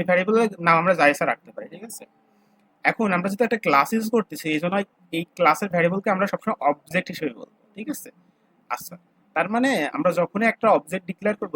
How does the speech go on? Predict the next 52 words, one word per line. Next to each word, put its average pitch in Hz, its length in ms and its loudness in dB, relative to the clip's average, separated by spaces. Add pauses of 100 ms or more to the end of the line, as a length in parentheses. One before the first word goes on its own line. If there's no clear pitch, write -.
তখনই 214 300 -4
মেমোরি 170 280 -6
থেকে 214 180 -6
একটা 196 180 -2
জায়গা 151 260 2
তৈরি 160 180 -2
হবে 214 140 0 (140)
এবং 156 120 -2 (140)
ওই 170 140 -4
জায়গার 165 280 2
মধ্যে 170 160 -10 (120)
সকল 175 280 -2
কিছুর 196 240 -14
জন্য 202 120 -4 (100)
ফাঁকা 170 240 6
ফাঁসের 170 300 -2
সৃষ্টি 165 280 -4
হবে, 190 140 0 (840)
এবং 160 100 0 (120)
পরবর্তীতে 175 500 0
আমরা 208 180 2
চাইলে 160 260 2
এর 165 120 -2
মধ্যে 170 200 -10
হচ্ছে - 180 -6 (160)
ভ্যালুগুলো 165 400 2
রাখতে 127 260 0
পারবো। - 180 -8 (460)
So, - 100 -4
এইভাবে 185 200 2
হচ্ছে 226 240 0
আমরা 143 120 4 (100)
হচ্ছে - 220 -4
একটা 208 200 2
ক্লাস 151 260 8 (500)
তৈরি 185 200 0
করতে 196 240 -2
পারি 233 180 2
এবং 240 160 2
ক্লাসে 143 260 8
একটা 170 140 2
অবজেক্ট 143 280 -2
তৈরি 120 160 -2
করতে - 240 -18
পারি। 87 140 -18 (640)
So, - 140 -2
এখানে 247 220 4
just 220 220 2
একটু - 180 -8
ঘিজিমিজি 190 380 4
হয়ে 185 140 4
গেছে 180 160 2